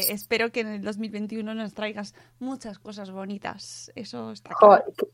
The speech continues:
Speaker 2: que esto, yo creo que si el veinte veinte ha sido el año de la pandemia, que el veinte veintiuno sea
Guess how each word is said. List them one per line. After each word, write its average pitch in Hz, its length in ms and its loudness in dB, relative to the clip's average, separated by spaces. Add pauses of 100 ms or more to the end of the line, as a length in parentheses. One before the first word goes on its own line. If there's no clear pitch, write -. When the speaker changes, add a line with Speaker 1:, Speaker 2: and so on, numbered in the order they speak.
Speaker 2:
que 196 100 8
esto, 226 440 8 (120)
yo 190 100 10
creo 202 180 12
que 170 540 10
si 175 160 2
el 165 180 4
veinte 180 240 2
veinte 190 240 4
ha 175 160 4
sido 165 300 4
el 160 160 2
año 165 320 4
de 156 40 0
la 156 140 4
pandemia, 160 400 0
que 160 140 2
el 143 60 -2
veinte 151 220 -4
veintiuno 156 440 0
sea 147 360 -2